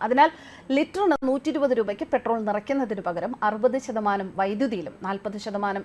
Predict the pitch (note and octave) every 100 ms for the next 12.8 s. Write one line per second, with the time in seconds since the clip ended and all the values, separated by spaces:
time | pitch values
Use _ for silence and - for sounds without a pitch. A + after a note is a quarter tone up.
0 | - - B3+ C#4 G#3 F3+ F3+ F#3+ F#3+ F3+
1 | F3+ F3+ F3+ B3 G4 - - - C4+ D4
2 | F4 F4+ C#4+ B3 A#3+ D4+ - G#3+ - A#3+
3 | A#3+ G#3 G#3+ A3+ A#3+ B3+ B3+ F#3 D3+ D#3+
4 | - F#3 D#3 - - G3+ G3 D#4+ - -
5 | - B3+ D4+ E4 E4+ B3+ F#3+ E3+ D#3 -
6 | F3+ - - - - G#3 F#3+ F3 D#3 E3
7 | C3+ D3+ - - - - - G4 E4+ A#3+
8 | - B3+ C4+ C4+ A3+ G3+ - G3 - D4
9 | A#3 A#3+ B3+ B3+ B3 A#3+ G#3+ - A3 G3
10 | F3 C#3+ F#3+ A#3 A#3 A#3 G3+ F3+ F3+ F#3
11 | F#3 G3 G3+ G3 F#3+ F3+ G#3 F#3+ F#3+ -
12 | G3 F3 F3+ G3 G3+ A#3 A#3+